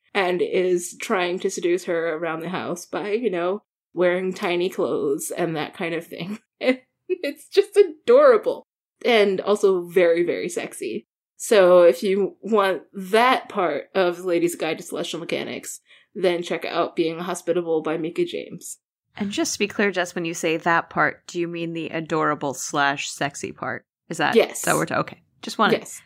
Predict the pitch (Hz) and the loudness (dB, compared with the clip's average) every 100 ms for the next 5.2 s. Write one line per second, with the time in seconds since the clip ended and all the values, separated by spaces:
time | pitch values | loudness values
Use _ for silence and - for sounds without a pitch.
0 | - - 370 190 143 135 - - 80 - | -10 -6 -4 -4 -4 -6 -6 -8 -8 -10
1 | - _ _ _ 170 143 - 233 269 - | -20 _ _ _ 0 0 0 -4 -4 0
2 | 190 190 202 233 _ _ _ 151 170 190 | 0 2 -4 -6 _ _ _ -4 -2 -2
3 | 196 208 214 214 - - _ 240 202 143 | 0 0 0 -8 -12 -14 _ -8 -6 -4
4 | 160 175 175 - 170 165 156 160 202 208 | -2 -4 -6 -10 -10 -6 -6 -4 -2 -2
5 | 208 208 | -4 -8